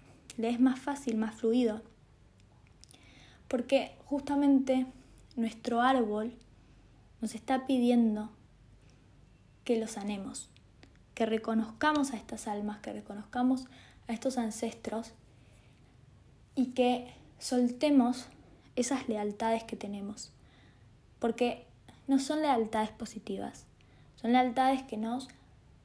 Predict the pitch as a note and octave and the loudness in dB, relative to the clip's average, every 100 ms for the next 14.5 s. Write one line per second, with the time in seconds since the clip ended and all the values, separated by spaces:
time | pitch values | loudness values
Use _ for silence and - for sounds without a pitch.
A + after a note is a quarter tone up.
0 | - - - - - - A#3+ A#3 A3+ A#3+ | -20 -20 -20 -20 -14 -4 -2 0 -2 0
1 | C4+ C#4 C4 G#3 G3+ A3 A#3 G#3 - - | 2 4 2 2 -2 -2 -2 -4 -10 -12
2 | - A#3 G3 B3 - - G#3+ G3+ G#3 G#3 | -4 -4 -4 -10 -14 -10 -8 -4 -2 -4
3 | G#3+ A#3+ B3 B3 A3+ A#3 - - A3+ - | -2 0 2 2 2 -2 -4 -6 -6 -4
4 | A#3+ A3+ A#3 - - - - - - - | -2 -2 -2 -12 -20 -20 -20 -20 -20 -20
5 | - - A#3 G#3+ - G#3 - C#4 C#4+ C#4 | -20 -6 -4 -4 -6 -10 0 4 6 4
6 | C4+ - - - - - - - A#3 A3 | 0 -10 -20 -20 -20 -20 -20 -6 -2 0
7 | A3+ A#3 A3+ - C#4 C#4+ C4+ C#4 - - | 2 0 -2 -6 -2 0 0 -2 -10 -20
8 | - - - - - - - G#3 G#3 - | -20 -20 -20 -20 -20 -14 -8 -8 -10 -10
9 | - A#3+ C#4 C4 A#3 A3+ A#3+ - - - | -2 4 4 4 0 -2 -6 -12 -20 -20
10 | - - - - - - - - - B3+ | -20 -20 -20 -20 -20 -20 -20 -18 -4 -2
11 | B3+ B3+ B3 B3 C4 D4 C#4 C#4+ - - | 2 6 6 6 2 0 0 -2 -8 -20
12 | - - - - - - - - - - | -20 -20 -20 -20 -20 -20 -20 -20 -20 -20
13 | - - - A#3+ A#3+ A#3+ C4+ C#4 C#4 C#4 | -20 -14 -4 -2 2 2 4 4 4 2
14 | D4 C4 - A#3 | 4 2 2 -2